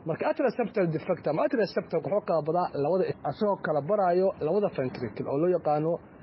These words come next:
inuu ku yimaado mushkilad, ah, oo loo yaqaano V S D ama ventricular septal defect. Waxaa jiro cudurro kaleeto oo, oo, ah, oo aad ugu badan oo loo yaqaano Trojan overload. Anigu weli qof Soomaali oo qabta ma ku arkin, laakiin Egyptianiska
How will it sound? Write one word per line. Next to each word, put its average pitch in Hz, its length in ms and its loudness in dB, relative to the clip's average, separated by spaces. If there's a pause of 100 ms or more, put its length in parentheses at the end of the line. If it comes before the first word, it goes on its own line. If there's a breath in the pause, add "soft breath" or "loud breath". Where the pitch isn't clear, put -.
(140 loud breath)
inuu 135 180 -4
ku 214 100 -2
yimaado 147 420 2
mushkilad, 156 460 -2 (200)
ah, 131 100 -4 (320)
oo 147 80 -2
loo 156 120 2
yaqaano 147 380 0 (140)
V - 40 -14 (280)
S - 80 -4
D 147 60 -2 (300)
ama 120 200 -4
ventricular 165 680 0 (200)
septal 147 520 -4
defect. 113 280 -8 (280)
Waxaa 220 260 0
jiro 190 200 2
cudurro 175 300 2
kaleeto 170 360 2
oo, 147 240 2 (100)
oo, 127 160 2
ah, 139 240 0
oo 139 260 0
aad 196 240 0
ugu 185 140 0
badan 170 240 2
oo 151 60 2
loo 160 180 2
yaqaano 147 360 0
Trojan 190 360 2
overload. 165 480 2 (120)
Anigu 156 200 0
weli 170 160 0
qof - 160 -4 (160)
Soomaali 143 400 0
oo 135 140 0
qabta 127 320 -6
ma 123 100 -4
ku 175 160 -2
arkin, 185 320 0 (320 loud breath)
laakiin 135 280 -4
Egyptianiska 151 680 -2